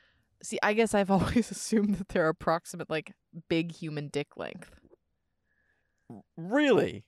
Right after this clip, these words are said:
Speaker 1: Yeah.
Speaker 2: Interesting.
Speaker 1: What do you assume?
Speaker 2: I've always imagined, like, a smooth, narrow metal rod.
Speaker 1: Mm-hmm.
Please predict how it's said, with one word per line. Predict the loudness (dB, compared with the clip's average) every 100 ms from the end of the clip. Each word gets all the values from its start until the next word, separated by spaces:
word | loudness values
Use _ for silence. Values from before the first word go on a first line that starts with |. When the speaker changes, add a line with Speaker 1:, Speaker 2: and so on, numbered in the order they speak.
| _
Speaker 1:
Yeah. | 0 2 2 -2 -10 _ _ _ _ _ -2
Speaker 2:
Interesting. | 0 0 0 0 0 -6 -8 -10 -20
Speaker 1:
What | 0 2
do | 4
you | 4 4
assume? | 2 -4 -8 -8 -2
Speaker 2:
I've | 2 4 6
always | 8 6 4
imagined, | 4 2 2 0 -2 -2 -10 _ -2
like, | 0
a | -2
smooth, | -4 -4 0 2 4 4 2 -2 -12 _ _ _ _ _ _ _ _ _ _
narrow | -4 0 4 4 4 4
metal | 0 0 2 2 0
rod. | 0 0 0 -2 -6 -18 _ _ _ -4
Speaker 1:
Mm-hmm. | -2 0 -2 -6